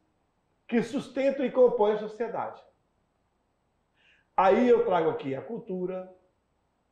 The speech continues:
eu trago o espaço geográfico, eu trago a educação, eu trago a política, os direitos humanos,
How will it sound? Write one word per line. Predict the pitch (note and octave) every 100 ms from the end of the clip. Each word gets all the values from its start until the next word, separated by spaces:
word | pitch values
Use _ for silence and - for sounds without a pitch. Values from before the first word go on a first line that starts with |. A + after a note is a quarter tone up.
| _ -
eu | F#3
trago | F#3+ D#3+ C3+
o | C#3+
espaço | D3 - - F#3 E3 - - A#2 -
geográfico, | A2+ C#3+ C#3+ C#3 D3+ D#3 G#3 A#3+ G#3+ - - _ _ _ _ _ _ _ _ _ -
eu | C3
trago | - A#2 A#2
a |
educação, | A2 - F3 - G3+ F#3 F3+ F3+ - _ _ _ _ -
eu | A#2+ -
trago | A2 A2+
a |
política, | - F#3 E3 F3 - - F3 - _ _ _ _ _ _ -
os | D3+ C3+
direitos | C3+ - G3
humanos, | F#3 G3 F#3+ F#3 F#3+ - _